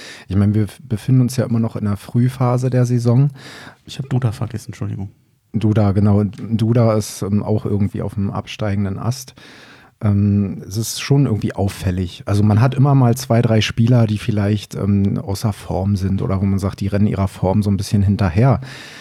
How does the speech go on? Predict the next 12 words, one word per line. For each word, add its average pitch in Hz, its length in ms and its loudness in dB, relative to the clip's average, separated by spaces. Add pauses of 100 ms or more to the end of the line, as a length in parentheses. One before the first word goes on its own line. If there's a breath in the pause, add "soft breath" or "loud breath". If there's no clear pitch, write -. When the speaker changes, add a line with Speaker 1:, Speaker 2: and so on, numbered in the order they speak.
(200 loud breath)
Speaker 1:
Aber - 240 -2
es - 140 -8
betrifft - 480 -8
ja - 80 0
irgendwie 110 260 -2
die 107 100 0
komplette 113 880 0
Startelf 90 680 -4
zum - 180 -6
Teil. 87 420 -8
Also, 92 400 -2
ähm, 92 340 -4